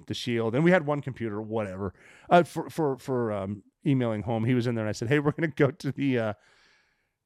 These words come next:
we're gonna go to the ceremony and to the dinner tonight over with the C T P T and the, uh, the agency guys. You wanna come?" And he <laughs> said, uh,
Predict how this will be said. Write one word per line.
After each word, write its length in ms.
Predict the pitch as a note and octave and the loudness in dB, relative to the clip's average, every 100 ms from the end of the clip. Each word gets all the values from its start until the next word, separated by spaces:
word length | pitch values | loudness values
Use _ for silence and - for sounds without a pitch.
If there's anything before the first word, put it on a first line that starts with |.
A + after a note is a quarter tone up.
| _ _ - | _ _ 4
we're 80 | |
gonna 120 | E3 F3 | 4 6
go 100 | F3 | 2
to 60 | |
the 80 | C#3+ | 0
ceremony 540 | - D#3+ D#3+ D#3 C#3+ | -2 0 0 2 2
and 80 | C3 | 0
to 40 | A#2 | -2
the 100 | A2 | -4
dinner 300 | G#2 C#3 C#3 | 2 2 2
tonight 320 | - A2+ A2+ | -2 -4 0
over 300 | A2+ A2 G#2+ | 0 0 0
with 140 | G#2+ | -2
the 60 | G2+ | -4
C 200 | - B2+ | -2 -2
T 160 | A2+ G#2+ | -2 -4
P 180 | A#2+ | -2
T 240 | A#2 A#2 G2+ | -2 0 0
and 140 | G2+ | 0
the, 280 | F#2+ F#2+ F#2 | 0 0 0
uh, 20 | |
the 100 | G2+ | 2
agency 360 | A2 B2+ A2 A2 | 2 2 -2 -4
guys. 200 | G2 F#2 | -4 -4
You 80 | A#2 | -4
wanna 160 | G#2+ | -4
come?" 300 | - A#2+ G#2+ | -4 -4 -2
And 80 | G#2+ | -4
he 80 | G#2 | -4
<laughs> 20 | |
said, 420 | A2 - C#3 C3+ | -6 -2 0 2
uh, 180 | A#2 G2+ | 0 -2